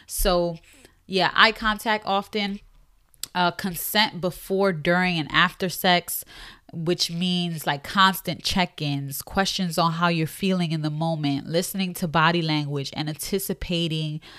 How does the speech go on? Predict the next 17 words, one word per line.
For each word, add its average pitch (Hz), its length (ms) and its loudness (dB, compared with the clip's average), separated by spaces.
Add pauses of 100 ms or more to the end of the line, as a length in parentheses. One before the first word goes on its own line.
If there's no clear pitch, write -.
(260)
um, 156 760 -2
like, 156 320 -4
the 156 200 -4
person's 175 560 -6
reaction 165 500 0
to 156 120 -12
things, 151 420 -10
or 151 40 -8
anticipating 170 880 -4
what 151 120 -4
a 139 60 -6
person 170 340 -8
might 147 220 -4
want 147 400 -4
or 147 80 -8
might 147 380 -8
do. 151 320 -4